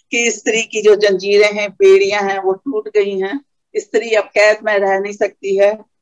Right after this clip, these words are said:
वो उन चुनौतियों को स्वी-, स्वीकार करेगी। यहाँ एक छोटी सी चिड़िया दिखाई है, और जो चिड़िया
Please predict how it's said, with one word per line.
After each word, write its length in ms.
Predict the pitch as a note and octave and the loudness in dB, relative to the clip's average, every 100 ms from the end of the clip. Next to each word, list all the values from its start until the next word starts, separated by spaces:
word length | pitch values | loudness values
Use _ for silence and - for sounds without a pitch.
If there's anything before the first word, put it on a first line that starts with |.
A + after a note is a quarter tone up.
| - | 0
वो 140 | G3+ | 2
उन 120 | A3+ | 2
चुनौतियों 600 | G#3 A#3+ B3+ C#4 C#4 B3 | -4 -6 -2 -2 -2 -4
को 140 | B3 A3+ | -2 -2
स्वी-, 520 | - A3+ G#3 - - | -4 -10 -10 -12 -10
स्वीकार 460 | G#3+ G#3+ G#3+ G#3+ G#3+ | 0 2 4 2 2
करेगी। 560 | G#3+ G3+ G3 G#3 - _ _ - | 2 0 0 -6 -10 _ _ -8
यहाँ 420 | F#3+ G#3 G#3 G#3 | -4 0 0 2
एक 200 | G3+ G3+ | 0 -2
छोटी 380 | - A3+ C4 A#3 | -4 -4 -4 -12
सी 160 | A#3 | -12
चिड़िया 440 | A3 - A3 A3 A3+ | -12 -6 -2 2 4
दिखाई 520 | G#3+ G#3 G#3+ G3 F#3+ | 2 0 0 0 2
है, 140 | G3+ - _ _ _ - | 0 -4 _ _ _ -2
और 220 | A#3+ A3 | 2 4
जो 180 | G3 A#3 | 4 0
चिड़िया 520 | A#3+ - A#3+ A#3+ B3 | 0 -8 -12 -4 0